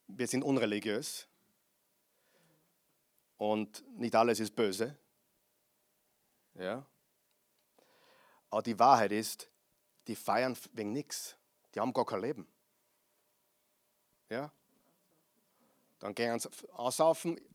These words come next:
äh, Koma saufen. „Ich bock mein Leben nicht“, sagen sie dann. Ja, sie haben gar keins. Richtig? Und wenn du ein Leben hast,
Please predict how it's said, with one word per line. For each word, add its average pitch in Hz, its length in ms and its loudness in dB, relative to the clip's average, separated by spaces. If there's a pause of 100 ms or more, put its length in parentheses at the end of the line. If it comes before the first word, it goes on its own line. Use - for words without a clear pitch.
(380)
äh, 107 520 -2 (100)
Koma 147 320 6
saufen. 147 420 2 (1300)
„Ich 113 160 -6
bock 139 220 4
mein 143 140 6
Leben 127 260 4
nicht“, 92 280 -8
sagen 92 240 -6
sie - 80 -14
dann. 80 220 -12 (400)
Ja, 110 180 -2
sie 107 80 -4
haben 156 160 0
gar 107 140 0
keins. - 360 -12 (2250)
Richtig? 139 400 2 (1600)
Und 127 180 2
wenn 156 160 8
du 165 60 10
ein 143 120 8
Leben 143 320 6
hast, - 540 6